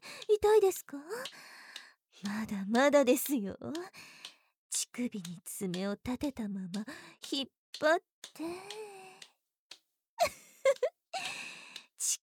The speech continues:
首取れちゃいそうですね。あなたの乳首、このままちぎり取ってもよろしいでしょうか？<laughs> なん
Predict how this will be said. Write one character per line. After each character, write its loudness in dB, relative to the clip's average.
首 -4
取 -2
れ 0
ち -2
ゃ 0
い -2
そ 0
う 2
で 2
す -12
ね。 -18
あ -2
な 2
た 0
の -4
乳 -10
首、 -2
こ 2
の -2
ま 2
ま 4
ち -2
ぎ 4
り 6
取 0
っ -8
て 0
も -2
よ 6
ろ 6
し -2
い -4
で 6
し 6
ょ 8
う 2
か？ 2
<laughs> -4
な 6
ん -4